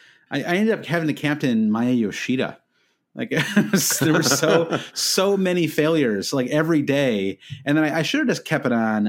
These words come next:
Speaker 1: Um, um, I, I had it on, uh, Griezmann, and then I, I moved it again onto Neymar 'cause I was like, "I think I can do better
Speaker 2: Yeah.
Speaker 1: than eight points." Um, and, uh, I could not.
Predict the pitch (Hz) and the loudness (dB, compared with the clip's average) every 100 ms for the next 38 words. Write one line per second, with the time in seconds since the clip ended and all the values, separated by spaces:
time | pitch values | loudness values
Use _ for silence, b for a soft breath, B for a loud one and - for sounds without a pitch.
0 | 104 101 92 90 90 - _ _ _ _ | -2 -6 -6 -6 -8 -12 _ _ _ _
1 | _ - 107 98 92 90 - _ - 110 | _ -10 -6 -4 -4 -8 -10 _ -10 -8
2 | 101 117 113 147 127 104 101 98 92 90 | -6 -6 -2 0 0 0 -2 -4 -4 -8
3 | 90 101 104 95 82 78 80 98 95 92 | -6 -2 -2 -2 -6 -10 -8 -6 -4 -4
4 | 90 90 92 107 123 95 95 87 98 98 | -6 -8 -4 -2 0 -2 -8 -8 -6 -6
5 | 87 85 - 110 101 101 90 92 85 82 | -8 -10 -10 -8 -6 -6 -10 -12 -14 -16
6 | - 90 90 - 214 - - 107 - 90 | -18 -18 -18 -10 -8 -8 -10 -8 -6 -6
7 | 78 67 92 - 82 80 - - b b | -6 -8 -12 -14 -18 -16 -16 -18 b b
8 | b b 98 90 82 82 80 _ - 82 | b b -14 -12 -10 -12 -14 _ -18 -16
9 | 82 82 80 78 _ - - 143 139 - | -14 -16 -16 -20 _ -20 -14 -10 -8 -8
10 | - | -10